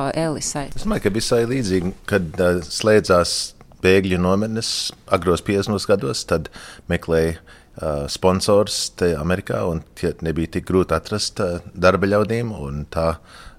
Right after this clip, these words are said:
Speaker 2: ā, mana ģimene atceļoja uz, um, tēvs uz New Hampshire, mamma uz, uz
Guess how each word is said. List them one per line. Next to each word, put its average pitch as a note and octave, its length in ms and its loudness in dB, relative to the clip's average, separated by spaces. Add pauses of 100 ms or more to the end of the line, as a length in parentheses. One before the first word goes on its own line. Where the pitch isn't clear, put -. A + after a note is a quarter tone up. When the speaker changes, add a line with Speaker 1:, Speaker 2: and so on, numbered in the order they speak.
Speaker 2:
ā, D2 240 -10 (160)
mana E2+ 400 2 (200)
ģimene F2+ 400 0
atceļoja F#2 560 -2 (460)
uz, D#2 480 -6
um, C#2 220 -14 (100)
tēvs E2+ 340 2
uz - 80 -6
New E2 140 0
Hampshire, G#2+ 500 2
mamma F2+ 460 0
uz, D2+ 320 -6
uz D#2+ 240 -10